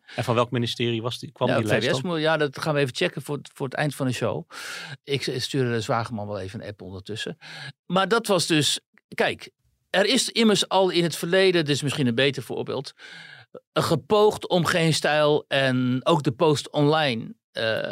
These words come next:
Speaker 2: de mond te snoeren,
Speaker 1: Ja,
Speaker 2: hè?
Speaker 1: er kwam vanuit Brussel een campagne tegen, eh, nepnieuws, eh, en een aantal media werd aangemerkt als, eh, verspreider van nepnieuws. En er stond,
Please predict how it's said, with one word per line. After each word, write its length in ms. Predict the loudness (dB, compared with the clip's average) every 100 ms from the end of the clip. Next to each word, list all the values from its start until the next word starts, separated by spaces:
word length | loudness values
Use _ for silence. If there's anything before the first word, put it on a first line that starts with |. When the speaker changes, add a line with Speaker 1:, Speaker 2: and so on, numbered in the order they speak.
| -8 -12
Speaker 2:
de 140 | 0 2
mond 280 | 4 2 0
te 80 |
snoeren, 440 | -6 -6 -6 -2 0
Speaker 1:
Ja, 60 |
Speaker 2:
hè? 60 | 0
Speaker 1:
er 60 | 2
kwam 140 | 0
vanuit 260 | 2 -2 0
Brussel 420 | 0 4 2 2
een 120 | 0
campagne 540 | -4 0 0 0 -4
tegen, 720 | 0 2 2 2 2 2 2 0
eh, 280 | -2 -2 -2
nepnieuws, 800 | 0 0 0 0 0 -2 -10 -6
eh, 340 | -2 -2 -2
en 180 | -4 -6
een 160 | -6 -2
aantal 380 | -2 0 0
media 580 | 0 -2 0 0 2 2
werd 260 | 0 -4 -2
aangemerkt 640 | -4 -4 -4 -2 -4 -4 -6
als, 360 | -4 -2 -4
eh, 200 | -4 -8
verspreider 520 | -8 -6 0 0 0
van 180 | -2 -2
nepnieuws. 460 | -2 -2 -4 -6 -4
En 100 | -6
er 80 | -6
stond, 420 | -6 -8 -8